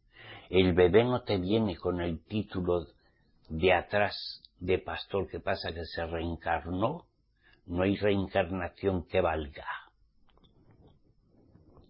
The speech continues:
¿Entendido? Tú no puedes venir como bebé, nacer de nuevo y seguir siendo pastor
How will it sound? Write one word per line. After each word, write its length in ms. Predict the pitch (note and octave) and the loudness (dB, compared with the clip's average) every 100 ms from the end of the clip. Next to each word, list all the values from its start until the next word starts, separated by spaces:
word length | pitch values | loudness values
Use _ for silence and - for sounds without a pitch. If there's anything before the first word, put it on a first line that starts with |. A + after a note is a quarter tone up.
| _ _ _ _ - | _ _ _ _ -10
¿Entendido? 720 | D2+ - C#2+ C#2 E2 G#2 A#2+ _ _ _ - - _ _ _ _ _ _ _ _ _ _ _ _ | -10 -8 -12 -10 -10 -12 -14 _ _ _ -20 -20 _ _ _ _ _ _ _ _ _ _ _ _
Tú 100 | F#2 | 2
no 200 | G#2+ A#2+ | 4 4
puedes 460 | - B2 A2+ - - - - _ - | 4 4 2 -2 -4 -6 -6 _ 0
venir 320 | F#2 G#2+ F2+ | 2 2 0
como 340 | F2+ F2 F2 | 0 2 2
bebé, 420 | E2 E2 G#2+ C#3 | 0 2 2 2
nacer 420 | A#2 E2 - G2+ F#2 | -2 -6 0 0 2
de 160 | F#2 | 0
nuevo 520 | F2+ G#2+ C3+ D3 D3+ _ _ _ _ _ _ _ _ _ _ - | 2 2 2 0 -8 _ _ _ _ _ _ _ _ _ _ -6
y 120 | F2+ | 0
seguir 340 | G2+ G2 G2+ | 4 4 4
siendo 420 | - G2 F#2 F2+ | 2 -2 0 0
pastor 560 | - E2 - - A2+ - | 0 -6 -6 -6 -6 -6